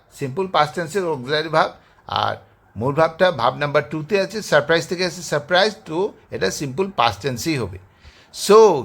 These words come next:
he went inside the shop in disguise, তাই তিনি প্রবেশ করেছিলেন। Went inside, went হলো গ থেকে আসছে, ভাব নাম্বার টুতে আছে,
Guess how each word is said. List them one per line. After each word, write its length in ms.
he 120
went 420
inside 560
the 120
shop 460
in 120
disguise, 840
তাই 360
তিনি 300
প্রবেশ 300
করেছিলেন। 640
Went 260
inside, 560
went 320
হলো 400
গ 160
থেকে 220
আসছে, 360
ভাব 180
নাম্বার 260
টুতে 300
আছে, 440